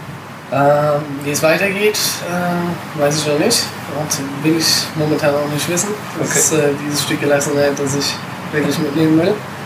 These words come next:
Speaker 1: Und, ähm, was ich, ähm, mitnehme?
Speaker 2: Mhm. Was, ähm, wirst du von deiner Reise vermissen, also
Speaker 1: <clears throat> Ja.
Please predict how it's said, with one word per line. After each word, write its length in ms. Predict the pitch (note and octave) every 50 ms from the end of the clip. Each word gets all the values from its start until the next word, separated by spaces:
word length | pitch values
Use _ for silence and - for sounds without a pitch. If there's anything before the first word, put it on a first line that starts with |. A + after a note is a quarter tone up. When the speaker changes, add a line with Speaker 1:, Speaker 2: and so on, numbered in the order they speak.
| - - - - - - - - - - - - - - - D3
Speaker 1:
Und, 340 | C#3+ C#3 C#3 C#3 C3+ C3 - -
ähm, 760 | C3+ C3 B2+ C3 B2+ C3 C3 C3 C3 C3 C3 C3 C3 C3 B2+ B2+ B2 A#2+ A#2+ A#2+
was 240 | A#2+ A#2 - -
ich, 140 | C#3+ C#3 - - - - - - - - - - - - - - - - - - - - - - - - - D3
ähm, 300 | C#3 C3+ C3 C3 C3 B2+ B2+ B2+ B2 B2+ B2+ - - - - - C#3 - - - - - - - - - - - D#3
mitnehme? 320 | D3+ D#3 - F3 F3+ G3 A3 A#3+ - - - - - - - - - - - - - -
Speaker 2:
Mhm. 340 | C#3 C3+ B2+ C#3+ D#3 E3 E3+ - - - - - - - -
Was, 360 | C3 C3 C3 - - - - -
ähm, 460 | C3+ C3 B2+ B2+ B2+ B2+ B2+ B2+ B2+ - - -
wirst 200 | C#3 C3+ - -
du 40 | -
von 140 | - - B2+
deiner 200 | B2 A#2+ B2 A#2
Reise 260 | B2 B2 B2+ B2+ C3+
vermissen, 520 | C3 - B2 B2 C3 C#3+ - B2+ A#2+ A2+ G#2+
also 340 | A2+ A2+ A#2 A2+ A2+ A2+ - - - -
Speaker 1:
<clears throat> 140 | - - D#3 E3 E3+ D#3+ D3+ D3
Ja. 140 | C3+ B2